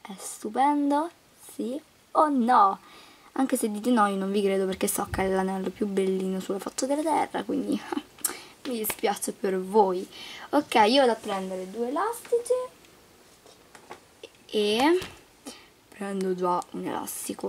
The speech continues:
nelle mie manine, nelle mie grinfie e sono pronta,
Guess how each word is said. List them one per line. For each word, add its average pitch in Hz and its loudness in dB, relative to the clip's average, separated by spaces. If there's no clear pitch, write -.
nelle 190 -2
mie 185 2
manine, 208 4
nelle 196 2
mie 180 0
grinfie 190 0
e 202 2
sono 196 -6
pronta, 208 2